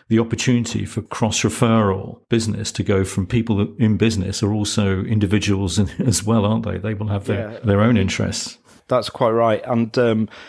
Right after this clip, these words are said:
Speaker 2: we've got quite a close-knit team here, and it's always nice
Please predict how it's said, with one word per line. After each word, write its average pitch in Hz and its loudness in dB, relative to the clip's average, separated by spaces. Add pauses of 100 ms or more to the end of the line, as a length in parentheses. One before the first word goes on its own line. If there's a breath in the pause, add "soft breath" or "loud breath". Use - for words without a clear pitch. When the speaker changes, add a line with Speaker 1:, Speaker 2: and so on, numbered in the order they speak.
Speaker 2:
we've 139 0
got 147 0
quite 131 0
a 127 -4
close-knit 131 0
team 135 2
here, 147 4 (360 loud breath)
and 117 2
it's - -4
always 120 0
nice 113 -2